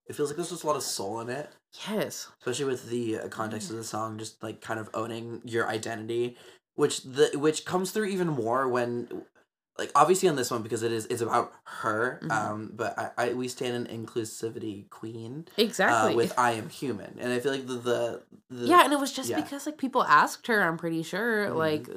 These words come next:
Speaker 2: she was, like, they were just like, "Could you possibly, mm, cha-, change the lyrics?" <laughs>
Speaker 1: <laughs>
Speaker 2: They said, um, she said, "Any other questions? Anything else? Anything I can
Speaker 1: <laughs>
Speaker 2: do?"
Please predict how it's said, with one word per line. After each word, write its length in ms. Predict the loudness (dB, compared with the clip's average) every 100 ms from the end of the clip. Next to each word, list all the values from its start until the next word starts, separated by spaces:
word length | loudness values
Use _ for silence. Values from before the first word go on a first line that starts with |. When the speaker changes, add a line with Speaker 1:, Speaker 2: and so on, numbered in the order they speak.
| -10
Speaker 2:
she 120 | -8
was, 200 | -8 -10
like, 340 | -8 -4 -2
they 60 | -2
were 100 | -4
just 180 | -6 -6
like, 220 | -8 -6
"Could 160 | -10 -6
you 400 | -2 0 0 -2 -10 -20 -4
possibly, 800 | -2 0 -4 -4 -4 -4 -6 -8 -14 _ -14
mm, 320 | -10 -8 -10 -12 -20 -20 _ _ -20 -20 _ -20 _ -16 -14 -12 -10 -4
cha-, 380 | 0 0 0 0
change 300 | 8 8 8
the 120 | 6
lyrics?" 440 | 6 6 4 2 2
<laughs> 20 |
Speaker 1:
<laughs> 0 |
Speaker 2:
They 680 | 2 4 6 10 10 10 8
said, 480 | 8 6 6 2 2
um, 640 | 4 6 4 2 -2 -6 -4
she 120 | 0
said, 180 | 2 4
"Any 180 | 6 6
other 140 | 4
questions? 760 | 2 -2 0 0 -2 -4 -16 -20 _ -18 -12 -4
Anything 260 | -2 4 6
else? 260 | 6 6
Anything 300 | 8 10 10
I 200 | 10 8
can 200 | 6 4
Speaker 1:
<laughs> 120 | 6 8
Speaker 2:
do?" 300 | 8 6